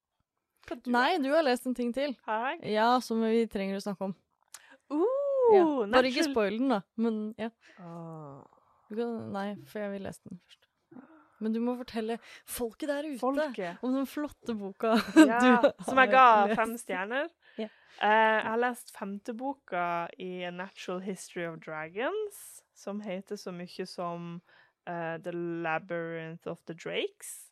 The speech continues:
Speaker 1: Of Drakes. Labyrinth of, In the Labyrinth of Drakes.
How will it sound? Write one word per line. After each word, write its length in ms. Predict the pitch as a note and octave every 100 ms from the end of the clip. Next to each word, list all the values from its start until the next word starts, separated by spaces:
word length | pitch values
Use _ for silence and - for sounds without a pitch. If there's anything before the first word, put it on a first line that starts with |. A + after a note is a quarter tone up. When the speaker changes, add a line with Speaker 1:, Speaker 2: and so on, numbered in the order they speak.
| _
Speaker 1:
Of 180 | - -
Drakes. 500 | - E3+ F4 - - _
Labyrinth 360 | G3+ E3+ E3+ E3
of, 140 | F3 _ _ _ _ _ -
In 140 | B3+ G4 G#4
the 80 | D#4
Labyrinth 560 | B3+ B3+ B3+ A3 G#3+ -
of 160 | G3+ _
Drakes. 520 | - - _ -